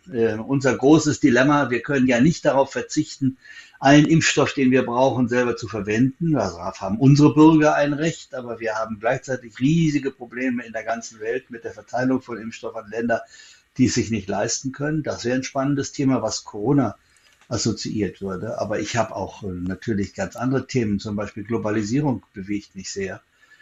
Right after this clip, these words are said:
Ich glaube, wir werden, nachdem wir gemerkt haben, wie fragil Lieferketten sind, wie problematisch, äh, äh, weltweite, äh, Verknüpfung ist, äh,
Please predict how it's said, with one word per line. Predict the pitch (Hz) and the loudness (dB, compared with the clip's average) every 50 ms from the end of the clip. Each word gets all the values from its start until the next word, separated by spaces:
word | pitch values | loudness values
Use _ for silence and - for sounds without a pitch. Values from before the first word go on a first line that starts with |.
| - _ _ _ | -20 _ _ _
Ich | - | -6
glaube, | - 98 107 127 135 143 131 | 0 2 4 4 6 4 4
wir | 127 127 120 113 | 4 4 2 2
werden, | 117 117 120 113 113 117 110 110 - 107 | 0 0 0 0 0 -2 -2 -2 -4 -6
nachdem | 107 101 - - 120 110 | -8 -8 -6 -6 -4 -2
wir | 117 110 | -2 -2
gemerkt | - 110 98 107 110 120 127 127 - | -2 0 0 0 0 0 -2 -4 -6
haben, | 127 117 113 110 107 101 | -6 -6 -4 -4 -4 -4
wie | 104 104 101 101 101 92 - | -2 -2 -2 -2 -2 -4 -6
fragil | - - - - - - - - 107 101 95 92 117 143 156 160 147 123 | -6 -6 -6 -4 -6 -6 -4 -2 -2 -2 -2 0 2 6 8 10 10 10
Lieferketten | 113 156 156 - - - - - 123 117 - - 113 104 | 8 6 4 4 0 0 0 -2 -4 -4 -4 -6 -6 -6
sind, | 95 98 95 92 92 95 92 _ _ - | -4 -4 -6 -6 -8 -10 -14 _ _ -16
wie | 107 104 104 104 - _ | -14 -14 -14 -16 -18 _
problematisch, | - - 117 101 110 107 104 107 117 127 135 135 - 131 120 - - - - | -4 -4 -2 -2 0 0 0 2 2 0 0 2 2 0 2 0 -2 -6 -6
äh, | 120 113 113 110 - - - - - - - - _ _ | -4 -4 -4 -4 -6 -12 -20 -20 -20 -20 -20 -20 _ _
äh, | - 120 117 110 107 101 95 92 | -2 0 0 2 2 0 0 2
weltweite, | 117 123 123 120 - 120 120 113 123 117 113 107 107 113 - | 2 2 2 2 2 0 2 2 2 0 0 0 -2 -6 -8
äh, | - 113 107 104 104 101 | -6 -4 -4 -4 -4 -4
Verknüpfung | - - 113 - - - 156 185 196 196 - - 175 147 143 127 | -6 -8 -8 -4 4 6 8 8 8 6 4 4 4 4 4 2
ist, | 123 110 101 - - - - - | 0 0 0 -2 -2 -4 -6 -6
äh, | 110 104 101 101 | -6 -6 -6 -6